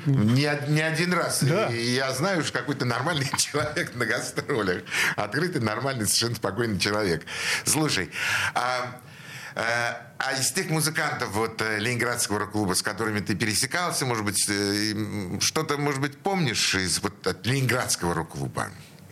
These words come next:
Speaker 1: Ну, например, свой первый приход на концерт какой-нибудь, э, рок-клуба. Был?
Speaker 2: Честно говорю, вот тогда, когда к-, клавиши выставлял, вот это единственный был концерт рок-клуба, куда... А, нет, вру!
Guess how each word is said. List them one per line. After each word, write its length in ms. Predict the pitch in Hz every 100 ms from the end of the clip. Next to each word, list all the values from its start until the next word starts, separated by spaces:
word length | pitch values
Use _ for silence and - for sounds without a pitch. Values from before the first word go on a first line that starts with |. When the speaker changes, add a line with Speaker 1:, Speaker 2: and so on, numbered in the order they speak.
| - -
Speaker 1:
Ну, 240 | - 147
например, 340 | 131 135 139
свой 220 | 135 123 120 123
первый 240 | 135 117 107
приход 500 | 98 - 95 80 76
на 260 | 80 78
концерт 480 | - 78 - 110 -
какой-нибудь, 600 | 76 87 80 76 71 - - - - - -
э, 200 | 78 78
рок-клуба. 600 | 78 - 73 64 58 55 - - - - - -
Был? 280 | 85 160 165 - - - - - - - - -
Speaker 2:
Честно 440 | - - 196 180
говорю, 240 | 143 143 143
вот 260 | 170 165
тогда, 300 | - 180 190
когда 260 | 143 175 175
к-, 160 | - -
клавиши 460 | 277 277 156 -
выставлял, 420 | 151 - 202 226 156
вот 160 | 139
это 140 | 156 160
единственный 420 | 185 196 156 139
был 160 | 131 131
концерт 360 | 156 156 208
рок-клуба, 580 | 139 147 143 151 214 143
куда... 280 | - 139 127
А, 300 | 143 117 117 120
нет, 280 | 247 135 113
вру! 460 | 147 302 196 -